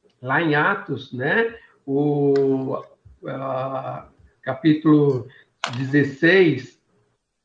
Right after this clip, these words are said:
os verso nove, nós vimos que Paulo, ele recebe uma visão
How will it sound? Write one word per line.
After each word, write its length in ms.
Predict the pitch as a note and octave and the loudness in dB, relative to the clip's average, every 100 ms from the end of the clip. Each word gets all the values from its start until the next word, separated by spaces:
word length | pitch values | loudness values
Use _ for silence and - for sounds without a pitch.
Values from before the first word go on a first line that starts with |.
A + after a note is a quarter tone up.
| _ _ _ | _ _ _
os 240 | C3+ C3+ | -6 -2
verso 760 | C#3+ D#3 D#3 C3 - D3 C3+ B2+ | 4 4 4 0 -8 -8 -6 -8
nove, 760 | C3 D3+ G3 G3+ C#3+ C#3+ C3+ - _ _ _ | -4 0 2 0 -2 -6 -8 -14 _ _ _
nós 220 | D3+ C#3+ D3 | -6 -4 -4
vimos 260 | G3 G#3 | -4 -4
que 140 | - F3 | -4 -8
Paulo, 680 | - F3 G3 A3+ F3+ D3+ | 0 2 4 4 2 2
ele 180 | D3+ E3 | 0 0
recebe 460 | E3 E3+ - F3+ F#3+ | -2 -4 -4 -2 -2
uma 160 | F#3+ | -2
visão 680 | F3 D3+ C3 E3+ G#3+ G#3+ - | -2 -4 0 2 4 2 -2